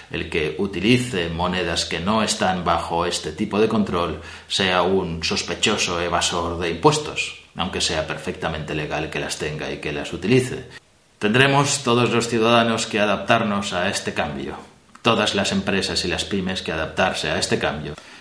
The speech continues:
y empezar a pensar que la moneda virtual y la criptomoneda regulada por el Estado o no regulada por el Estado,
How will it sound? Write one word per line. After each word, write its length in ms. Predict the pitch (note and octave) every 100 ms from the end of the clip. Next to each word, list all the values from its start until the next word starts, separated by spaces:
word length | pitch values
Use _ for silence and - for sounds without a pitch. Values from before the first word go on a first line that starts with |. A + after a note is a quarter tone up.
| -
y 60 | F#2+
empezar 300 | - - B2
a 60 | A2+
pensar 560 | G2 - D2+ D2 - -
que 100 | E2+
la 120 | D#2
moneda 300 | F2 G#2 F#2+
virtual 580 | F2+ E2+ F2 D2 C#2+ -
y 80 | G2+
la 140 | G#2
criptomoneda 720 | F#2+ - F#2 E2+ F#2+ D#2+ C#2+
regulada 440 | F2 E2+ G2 G#2 E2
por 140 | D2
el 60 | F2
Estado 440 | - F2 D2+ -
o 180 | - F2+
no 120 | A2
regulada 460 | - E2+ F2 E2 E2
por 140 | D2
el 60 | D#2
Estado, 360 | D#2+ E2+ D#2